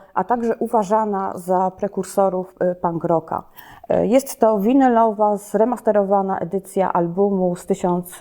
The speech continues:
dziewięćset siedemdziesiątego ósmego roku. I na zakończenie, ponieważ dotarła do nas niedawno, e, taka smutna wiadomość o śmierci, e, aktorki, diwy, e, kina światowego,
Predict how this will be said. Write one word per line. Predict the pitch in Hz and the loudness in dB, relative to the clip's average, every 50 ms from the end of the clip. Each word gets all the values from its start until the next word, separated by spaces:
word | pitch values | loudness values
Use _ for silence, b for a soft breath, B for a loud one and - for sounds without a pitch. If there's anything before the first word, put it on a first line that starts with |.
| - 160 | -4 -2
dziewięćset | 160 - 220 233 233 214 202 190 - 185 180 185 | 2 2 2 4 4 2 0 0 2 2 0 2
siedemdziesiątego | - 262 240 269 240 202 190 - 196 180 175 180 175 175 175 - | 0 0 2 2 2 2 2 0 0 2 2 2 2 2 0 0
ósmego | 170 - - - 165 160 160 156 160 160 160 160 - _ - | -2 -4 -6 -4 -2 -2 0 0 0 0 0 -2 -8 _ -8
roku. | - 147 143 - - - - - _ _ B B B B B B B B B B B B - | -4 -4 -4 -4 -4 -8 -18 -20 _ _ B B B B B B B B B B B B 4
I | 311 320 | 6 6
na | 320 330 285 | 8 6 6
zakończenie, | 269 277 277 269 247 226 214 - 302 302 302 262 214 214 202 190 196 - - - | 4 4 2 2 2 2 2 2 2 4 4 4 4 2 2 0 -2 -6 -8 -8
ponieważ | 196 190 190 196 190 | -4 -2 0 0 0
dotarła | 190 202 190 208 214 226 233 208 196 | 0 2 2 4 2 4 2 2 2
do | 202 196 | 2 0
nas | 196 185 185 - | 0 -2 -4 -4
niedawno, | 214 202 190 190 185 185 190 196 185 180 180 185 B B B B | -2 0 2 2 2 2 0 0 0 0 0 -2 B B B B
e, | 202 196 190 185 190 185 185 | -2 -2 0 0 -2 -2 -4
taka | - 185 - 180 | -8 -12 -14 -16
smutna | - - 208 196 185 190 180 185 180 170 | -8 -6 -4 -4 -4 -4 -2 -2 0 2
wiadomość | 180 170 175 208 226 247 226 185 185 - - | 2 2 2 2 2 2 2 0 -2 -2 -4
o | - | -6
śmierci, | 175 - - 196 196 196 196 196 - - - 180 180 185 B B B B B B B B B B - - | -6 -2 -2 0 2 2 0 -2 -6 -4 -2 0 0 0 B B B B B B B B B B 0 2
e, | 180 175 165 170 | 4 4 4 4
aktorki, | - - - - - - 220 226 226 220 226 - - - 202 202 196 196 196 196 180 - - _ _ _ - | 2 2 0 -2 0 0 2 2 2 0 -4 -6 -4 -2 2 2 4 4 2 0 -2 -8 -14 _ _ _ -8
diwy, | - 170 165 190 196 196 185 185 180 175 180 175 - - - | -8 -4 0 2 2 4 4 4 4 4 4 0 -4 -6 -6
e, | - 180 175 170 170 175 | -4 -2 -2 -2 -2 -4
kina | - - 202 190 190 185 180 170 170 175 175 - - | -2 -2 0 2 4 4 4 4 2 0 -2 -6 -14
światowego, | - - - 190 175 - 175 160 185 220 240 208 208 202 196 196 196 | -16 -6 -4 -4 -2 0 0 2 2 2 2 2 2 2 2 0 -2